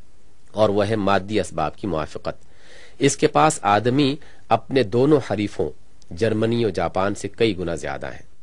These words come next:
उसको मादी वसाइल उनकी बनिस्बत बदरजहा ज़्यादा हासिल हैं, उनकी जोग्राफी पोजीशन उनसे बेहतर है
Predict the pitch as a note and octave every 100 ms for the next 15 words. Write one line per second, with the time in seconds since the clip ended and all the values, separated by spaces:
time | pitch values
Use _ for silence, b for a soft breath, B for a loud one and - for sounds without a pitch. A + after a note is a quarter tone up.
0 | - B - B2+ - B2+ G#2+ A2+ C#3 B2
1 | G2+ G2 G#2 D3 B B B B2+ C3 A#2+
2 | F#2 G2 F#2+ - G2+ - - B B B
3 | B E2+ F#2+ A2+ F#2+ E2+ A2+ F#2 D#2+ D#2+
4 | D2+ C#2+ - C#2+ - - - - - -
5 | A#2+ A#2 G#2+ F#2+ G2 G2 A2+ G#2 F#2+ F2+
6 | F#2+ G#2+ F2 - C#2+ C#2 - - - -